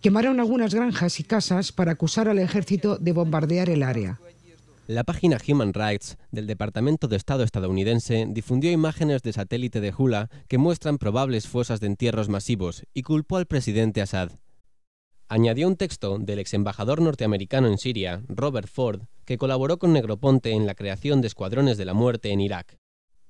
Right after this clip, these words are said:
Speaker 2: Sin embargo, las imágenes no muestran absolutamente nada de importancia. La B B C hizo lo mismo, pero sus pruebas son solo unas fotos de satélite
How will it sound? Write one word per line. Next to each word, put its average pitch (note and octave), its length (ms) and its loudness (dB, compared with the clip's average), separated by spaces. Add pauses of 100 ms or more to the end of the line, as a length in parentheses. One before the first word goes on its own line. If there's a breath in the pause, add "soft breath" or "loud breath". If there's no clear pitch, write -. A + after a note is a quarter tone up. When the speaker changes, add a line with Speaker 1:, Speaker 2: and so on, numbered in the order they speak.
(260)
Speaker 2:
Sin D3 220 2
embargo, D#3+ 540 2 (140)
las B2+ 240 -2
imágenes C#3 480 2
no C#3+ 100 0
muestran C#3+ 400 0
absolutamente B2+ 800 2
nada A2 240 0
de G2+ 100 -2
importancia. G#2 760 -2 (560)
La D3 180 -2
B F#3 80 0
B F3+ 160 4
C C#3+ 220 4
hizo C3 180 2
lo A#2+ 100 2
mismo, A#2+ 360 0
pero G#2+ 240 0
sus - 160 -8
pruebas C#3+ 400 2
son E3+ 180 0
solo D#3+ 260 0
unas B2+ 280 0
fotos C#3 280 0
de G#2 80 -2
satélite A2 640 -2